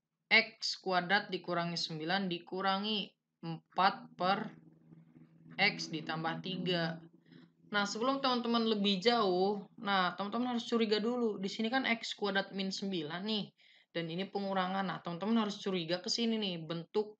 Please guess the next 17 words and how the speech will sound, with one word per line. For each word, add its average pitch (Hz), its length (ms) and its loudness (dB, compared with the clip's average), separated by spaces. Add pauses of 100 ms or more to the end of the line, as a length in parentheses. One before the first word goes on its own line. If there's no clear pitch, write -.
dari 170 800 0 (480)
selisih 202 400 0
kuadrat. 214 640 6
Ada 185 120 0
yang 190 200 0
tahu 226 160 0
nggak? 214 260 4 (460)
Nah, 170 560 -4 (480)
selisih 202 400 -2
kuadrat 202 320 4
itu 202 160 0
kan 247 240 4 (2000)
X 214 360 4
kuadrat 202 640 6
dikurangi 190 640 2
Y 190 240 4
kuadrat 180 560 4